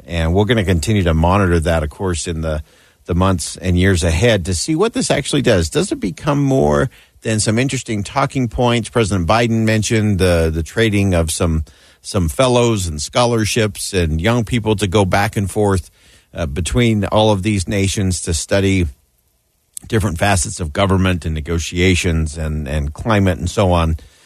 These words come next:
And so that will be an interesting part of the discussion for this group, uh, as they continue to go forward, because it really is a group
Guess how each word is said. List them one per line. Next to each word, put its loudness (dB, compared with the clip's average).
And -2
so 2
that 2
will 2
be 2
an 2
interesting -2
part 0
of 0
the -2
discussion -2
for 0
this 0
group, 0
uh, -4
as 2
they 2
continue 0
to 2
go 2
forward, 2
because 0
it 0
really 0
is 0
a 0
group 2